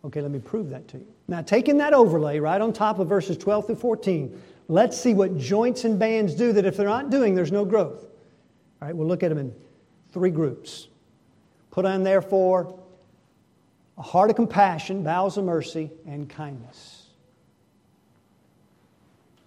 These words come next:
Now, I could sit back there in my office like I normally do, week to week, by myself. And I could ask myself, "Mike, do you think you're a compassionate guy?"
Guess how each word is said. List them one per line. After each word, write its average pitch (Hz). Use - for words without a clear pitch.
Now, 165
I 294
could 208
sit 202
back 185
there 170
in 151
my 143
office 156
like 147
I 131
normally 175
do, 156
week 151
to 165
week, 135
by 143
myself. 160
And 180
I 269
could 220
ask 180
myself, 143
"Mike, 240
do 214
you 226
think 220
you're 156
a -
compassionate 160
guy?" -